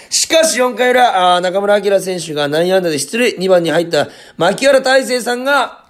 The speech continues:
佐々木朗希投手のね、高めに浮いたフォ-、フォークボール。これね、去年からね、佐々木朗希投手と対戦するとき二、三回、そして今年も言ったんですけども、本当に打つためにはストレート、そしてフォーク、えー、これどっちかに絞って、甘く来たところを、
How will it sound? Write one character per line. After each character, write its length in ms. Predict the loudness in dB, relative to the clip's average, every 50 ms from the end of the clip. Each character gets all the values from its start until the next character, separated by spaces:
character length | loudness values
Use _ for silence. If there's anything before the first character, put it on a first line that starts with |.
| _ -18
佐 60 | -14
々 200 | -12 -10 -10 -10
木 120 | -6 -2 0
朗 180 | 2 2 0
希 80 | 0 -2
投 160 | -2 -2 -2
手 100 | -4 -6
の 120 | -8 -6
ね、 160 | -6 -6 -6 -6
高 240 | -6 -4 -2 0
め 80 | 0 0
に 120 | 0 -2
浮 40 | -2
い 60 | 0 2
た 100 | 2 2
フ 60 | 4
ォ-、 120 | 4 4 4 4 4 4 4 4
フ 100 | 4 2
ォ 20 | 0
ー 20 | 0
ク 60 | 0
ボ 100 | 0 2
ー 40 | 2
ル。 100 | 0 -2 -6 -12 -20 -20 -20 -8 _
こ 100 | 0 0
れ 60 | 0
ね、 200 | 2 0 0 -2
去 160 | -2 0 0 0
年 240 | 2 0 -2 -2
か 120 | -2 -2 0
ら 100 | 0 0
ね、 320 | 0 0 0 0 0 0
佐 140 | -2 -4 -6
々 120 | -8 -4
木 80 | 0 2
朗 140 | 2 2 2
希 80 | 0
投 140 | -2 -2 -2 -2
手 60 | -4
と 40 | -2
対 220 | 0 0 2 2
戦 140 | 0 -2 -4
す 60 | -4
る 60 | -6
と 80 | -6 -6
き 60 | -8
二、 120 | -6 -6
三 220 | -2 -2 -2 0 0
回、 160 | 0 0 0
そ 80 | 0 -2
し 60 | -4
て 60 | -2
今 120 | -2 -2
年 200 | -2 -2 -2 -2
も 60 | 0 0
言 100 | 0 0
っ 0 |
た 160 | 0 0 0 0
ん 40 |
で 60 | 0 -2
す 100 | -4 -6
け 40 |
ど 60 | -8 -6
も、 260 | -4 -4 -4 -6 -8 -14 -20 -20 -20 -8
本 260 | -2 0 0 0 0 -2
当 80 | -2
に 100 | -2 -2
打 140 | -2 -4 -6
つ 100 | -4 -2
た 100 | 0 0
め 120 | 0 0
に 100 | -2 -2
は 220 | -2 -2 0 0 -2
ス 100 | -2 -2
ト 80 | -2
レ 140 | 0 0 0
ー 80 | 0 0
ト、 260 | 0 0 0 0 -2
そ 140 | -6 -10 -10
し 20 |
て 80 | -8 -4
フ 60 | 0
ォ 180 | 2 2 2 0
ー 40 |
ク、 200 | -2 -6 -6 -8 -10 -16 -20 -20 -16 -4 0
え 380 | 2 4 4 4 2 0 0 0
ー、 20 |
こ 60 | -2
れ 80 | -2 0
ど 80 | 0 -2
っ 60 | -2
ち 100 | -2 0
か 100 | 0 0
に 80 | 0
絞 220 | 0 0 0 0 0
っ 140 | 0 0 0
て、 340 | 2 2 2 2 0 -2 -4
甘 280 | -2 0 2 2 0
く 180 | 0 -2 -4 -4
来 80 | -2 -2
た 100 | 0 0
と 120 | 0 0
こ 80 | 2 4
ろ 100 | 4 4
を、 300 | 4 4 2 -2 -6